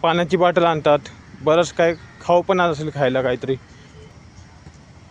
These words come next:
कचऱ्याचा डब्बा इथं बेवारसपणे साईडला पडलेला आहे. मला आज कळलं, तीन वर्षामध्ये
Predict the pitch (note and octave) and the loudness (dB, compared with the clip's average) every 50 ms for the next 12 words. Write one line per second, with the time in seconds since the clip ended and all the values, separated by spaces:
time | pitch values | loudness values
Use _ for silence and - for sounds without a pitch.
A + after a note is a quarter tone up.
0 | - - - - - - - - - - - - - - - - F#3 E3+ - G3+ | -20 -20 -20 -20 -20 -20 -20 -20 -20 -20 -20 -20 -20 -8 -2 -2 -2 0 2 2
1 | A3 A3 G#3+ A#3+ A3+ A3+ G3+ E3 G3+ G3+ F#3+ F#3+ - G3+ G3 G3+ G#3+ G#3+ - - | 2 4 4 6 6 6 6 4 4 2 2 2 2 2 2 2 2 0 -4 -10
2 | - - - - - - - - C3+ C3 E3+ F#3 G3 F#3+ F#3+ F#3 F#3 G3 F#3 - | -20 -20 -20 -20 -20 -20 -20 -18 -6 0 2 4 4 4 4 4 2 0 -2 -4
3 | - - F#3 E3+ E3 F3 G3 A3 G#3+ - - - - - - - - - - - | -4 -4 -4 -2 0 0 0 -2 -4 -6 -12 -20 -20 -20 -20 -20 -20 -20 -20 -20
4 | - - - - - F#3+ F#3+ F#3+ G3 F#3+ G3 F#3+ - - F#3 E3+ D#3+ D3+ C#3 B2+ | -20 -16 -8 -4 -2 0 0 0 0 -2 -2 -2 0 0 -2 0 0 -2 -2 -2
5 | B2 A2+ G#2+ - - - - - - - - - - - - - - - - - | -4 -6 -6 -10 -16 -20 -20 -20 -20 -20 -20 -20 -20 -20 -20 -20 -20 -20 -18 -10
6 | - D#3 F3 F#3+ G3+ - - E3+ F#3+ A3+ B3 A3 - - - A#3 G3+ F3+ D3+ C3+ | -6 -4 -2 -2 -2 -2 -2 -2 0 0 0 -2 -4 -2 0 2 2 2 2 0
7 | B2 A2+ G#2+ - - - - G#3+ B3 B3+ C4 A#3+ A#3 G#3+ - - G#3 F#3+ F#3 E3+ | 0 -2 -4 -8 -12 -6 -4 -2 0 2 2 2 2 2 2 0 0 0 0 0
8 | D#3 F3 F#3+ | 0 0 0